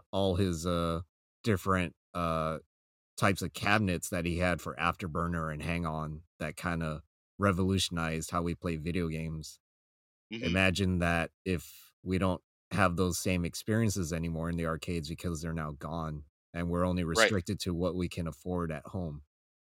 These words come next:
Speaker 2: Mm-hmm.
Speaker 1: It's gonna be a little bit more limiting in terms of what we can experience in video
Speaker 2: For sure.
Speaker 1: games. So, yeah, it's scary.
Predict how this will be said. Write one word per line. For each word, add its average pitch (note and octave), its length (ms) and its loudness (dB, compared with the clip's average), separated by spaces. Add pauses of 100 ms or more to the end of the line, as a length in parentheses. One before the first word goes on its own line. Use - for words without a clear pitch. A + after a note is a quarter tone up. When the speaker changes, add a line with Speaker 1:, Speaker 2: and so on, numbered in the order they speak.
(340)
Speaker 2:
Mm-hmm. F2+ 220 -2
Speaker 1:
It's - 140 -8
gonna F#2 300 2
be F2+ 520 0 (420)
a F2+ 60 -8
little F#2 260 2
bit F#2 200 0
more F#2+ 280 2
limiting F#2 560 2
in E2 140 -2
terms F2 400 -4
of E2+ 380 -6 (800)
what F2+ 200 -2
we F2+ 120 2
can F2+ 180 -2
experience E2 760 -6 (520)
in E2+ 200 -4
video E2 220 -2
Speaker 2:
For E2+ 40 0
sure. D#2+ 300 -4
Speaker 1:
games. - 200 -16
So, - 240 -14
yeah, E2 260 -6
it's - 140 -14
scary. E2+ 440 -4